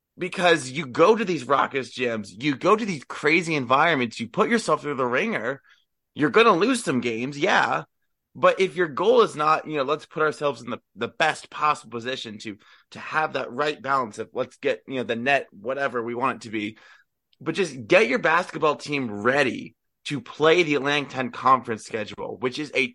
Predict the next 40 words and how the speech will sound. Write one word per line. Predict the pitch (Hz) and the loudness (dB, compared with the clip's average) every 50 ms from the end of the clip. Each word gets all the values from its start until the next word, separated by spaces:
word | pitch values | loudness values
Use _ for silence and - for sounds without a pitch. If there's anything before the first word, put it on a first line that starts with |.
| _ _ - | _ _ -12
grind. | - 127 120 120 131 139 160 165 165 151 123 - - - 85 110 110 - _ _ _ _ _ _ _ _ _ _ _ _ _ _ _ _ _ _ _ | -8 -6 -2 0 0 0 0 0 0 -2 -2 -4 -6 -12 -14 -14 -14 -16 _ _ _ _ _ _ _ _ _ _ _ _ _ _ _ _ _ _ _
I | - 170 175 | -2 -2 0
mean, | 190 202 202 196 | 0 0 0 0
it's | 170 185 - - | -2 -4 -6 -8
paying | - - 165 196 220 196 | -4 -2 0 0 0 2
dividends. | 147 202 240 247 294 262 226 139 110 110 - | 2 2 0 0 2 2 2 2 2 -2 -4
I, | - 127 139 - | -2 -2 -2 0
I | 147 156 | 0 -2
feel | 143 - - 170 196 226 | -2 -2 -2 0 2 2
like | 226 - 113 | 0 0 -4
we | 123 156 185 | -8 -12 -12
see | - - - 156 | -12 -10 -8 -6
this | 160 156 - - - | -6 -6 -8 -6 -2
every | 139 143 156 156 170 170 147 | 0 0 0 0 -2 -4 -4
year | 143 160 175 | -4 -4 -4
from | - 170 156 | -4 -6 -8
the | 135 | -6
Bonnies, | 120 131 139 175 196 170 117 95 107 120 120 - - _ - _ _ _ | -4 -4 -2 -2 -2 -4 -6 -8 -8 -10 -10 -14 -20 _ -20 _ _ _
where | - 147 147 | 2 4 4
everyone's | 160 165 185 180 | 4 2 0 -2
like, | 156 135 117 | -4 -4 -4
"Why | 101 110 123 151 190 208 | -2 0 2 2 2 2
the | 196 156 | 2 0
hell | 165 170 175 | 0 0 0
are | |
they | 165 160 | -2 -4
playing | - - - 147 143 143 | -8 -6 -4 -4 -4 -4
these | 139 135 123 - | -4 -6 -8 -10
crazy | - - 143 147 160 165 156 160 | -12 -8 -4 -4 -4 -4 -6 -10
small | 143 - - 151 147 151 | -14 -8 -4 -4 -2 -4
opponents | 147 147 139 131 131 131 123 123 | -4 -4 -4 -4 -4 -4 -6 -12
that | 123 117 | -12 -10
they | 120 113 | -10 -10
play | 110 - - 120 113 110 | -8 -6 -6 -4 -4 -4
every | 127 143 151 165 | -4 -4 -6 -6
year | 151 131 123 120 117 113 117 113 - - - _ - | -4 -4 -2 -2 -2 -4 -6 -8 -12 -18 -20 _ -12
because | - 113 - - 120 120 104 | -12 -10 -6 -4 -4 -4 -4
of | 113 | -4
old | 107 127 156 202 190 160 | -2 0 0 0 2 0
rivalries?" | 156 131 131 131 123 123 120 131 135 - | 0 0 0 -2 -2 -2 -4 -6 -6 -6